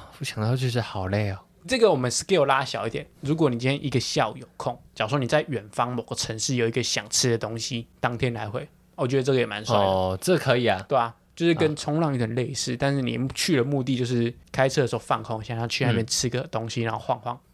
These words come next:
Speaker 2: 再回来。
Speaker 1: 我有吃那个东西，然后就去，
Speaker 2: 对。
Speaker 1: 然后再回来这样。
Speaker 2: 但是我
Speaker 1: 其实应该蛮多人会这样子的，像
Speaker 2: 对啊。
Speaker 1: 我姐就会这样啊。
Speaker 2: 哦，你姐会啊。
Speaker 1: 对，我姐他们没做生意的时候，我，我给她去带啊，然后我就说：“啊，你带啊，这种想。”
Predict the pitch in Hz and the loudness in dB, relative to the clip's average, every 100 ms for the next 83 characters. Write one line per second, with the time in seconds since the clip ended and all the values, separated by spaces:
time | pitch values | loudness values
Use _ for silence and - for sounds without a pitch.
0 | - - 120 120 113 151 139 131 - 123 | -8 -4 -4 -4 -6 -2 2 4 2 0
1 | 120 107 107 104 107 95 98 101 - 113 | 2 2 2 0 0 2 2 0 0 0
2 | 95 - 110 95 98 104 95 92 98 92 | -2 0 0 0 0 0 -2 -2 -2 -4
3 | - - 214 214 247 285 262 170 143 170 | -6 -2 2 4 6 6 6 4 4 4
4 | 120 131 123 107 92 95 92 - 156 139 | 2 2 0 0 -4 -6 0 4 4 4
5 | 135 165 120 117 120 110 107 98 92 117 | 2 2 2 4 2 4 4 2 -2 0
6 | 131 127 123 117 113 117 117 110 123 123 | 0 0 -2 -4 -4 0 2 4 4 4
7 | 127 127 120 107 120 113 120 110 101 107 | 4 2 2 2 2 2 2 2 2 2
8 | 104 98 - 117 110 104 110 101 92 92 | 2 0 -2 -2 -2 -2 0 0 0 -2
9 | 98 104 101 110 107 110 98 92 101 95 | 0 0 2 2 2 2 0 0 0 0